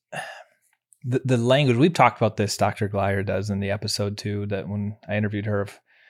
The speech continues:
of just the, uh, just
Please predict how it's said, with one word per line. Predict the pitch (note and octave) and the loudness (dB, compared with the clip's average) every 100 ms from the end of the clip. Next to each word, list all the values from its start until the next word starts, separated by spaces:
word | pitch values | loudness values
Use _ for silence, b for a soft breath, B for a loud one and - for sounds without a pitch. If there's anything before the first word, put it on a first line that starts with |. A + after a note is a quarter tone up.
| b b b b _ _ - | b b b b _ _ -6
of | A2 | -4
just | A2 A#2 - - - | -2 -4 -6 -14 -10
the, | G#2+ A2+ G#2+ G#2 G#2 b b b b - - | -4 -2 0 -2 -6 b b b b -18 -12
uh, | - - - - A#2 b b _ _ _ - | -10 -8 -10 -14 -18 b b _ _ _ -16
just | C#3+ - | -10 -10